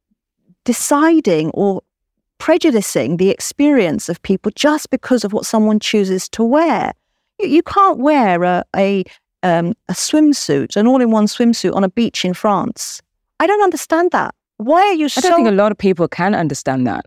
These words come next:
Speaker 1: It's ridiculous. It's ridiculous. Why are you so obsessed with what I'm wearing? Just get over it. Let me get on. Let's, let's talk and communicate about ideas.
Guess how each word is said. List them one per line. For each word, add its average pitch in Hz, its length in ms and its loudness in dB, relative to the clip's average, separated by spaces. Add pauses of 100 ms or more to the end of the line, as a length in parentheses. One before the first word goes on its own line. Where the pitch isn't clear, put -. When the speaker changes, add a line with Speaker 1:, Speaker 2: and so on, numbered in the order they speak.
(160)
Speaker 1:
It's - 180 -2
ridiculous. - 760 -2 (420)
It's - 260 -4
ridiculous. 403 840 -2
Why 269 220 2
are 466 140 2
you 415 60 0
so - 140 -2
obsessed 403 380 0
with 311 100 -4
what 330 120 2
I'm 320 120 4
wearing? 339 460 0 (400)
Just - 160 -8 (180)
get 494 160 2
over 508 480 0
it. - 100 -4
Let 370 200 0
me 494 100 0
get 453 140 0
on. 415 200 0
Let's, 359 240 0 (140)
let's - 320 0
talk 370 420 2
and 220 120 2
communicate 262 480 2
about 220 240 -2
ideas. 185 560 0